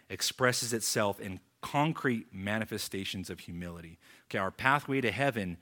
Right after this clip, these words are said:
looking toward Christ and having the mind of Christ and emulating the mind of Christ,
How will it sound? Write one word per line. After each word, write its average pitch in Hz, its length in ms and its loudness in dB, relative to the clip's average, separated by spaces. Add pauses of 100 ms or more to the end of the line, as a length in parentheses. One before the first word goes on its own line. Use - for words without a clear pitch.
(420)
looking 123 360 2
toward 107 300 0
Christ - 560 0 (280)
and 90 100 -6
having 117 300 4
the 104 60 0
mind 123 380 4
of 104 140 -2
Christ 92 540 -4
and 90 200 -6
emulating 123 480 6
the 101 60 0
mind 117 320 2
of 101 120 -2
Christ, 90 420 -2